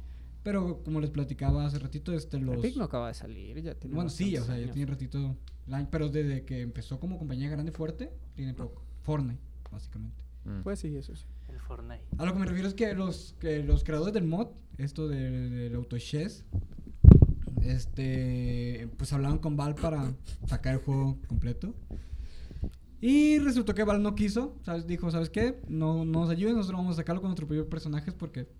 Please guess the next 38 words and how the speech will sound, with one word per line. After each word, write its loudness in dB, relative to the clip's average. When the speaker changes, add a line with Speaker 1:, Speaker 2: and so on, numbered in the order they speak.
Speaker 1:
tenemos -4
los -4
derechos -4
de 0
estos". -8
Ah, -2
pues -2
los -2
que -2
hicieron, 2
los 0
creadores 0
del -2
mod -2
lo -4
que -6
hicieron -2
fue, 0
"Pues -4
vamos -2
Speaker 3:
Vender 4
Speaker 1:
con 4
Speaker 3:
el -
Speaker 1:
Epic". 6
No, -2
Speaker 3:
Ah. -6
Speaker 1:
vámonos 0
a 0
Epic 0
para 0
hacer 0
Auto -2
Chess -4
en -4
la -4
tienda 2
de 2
Epic. -2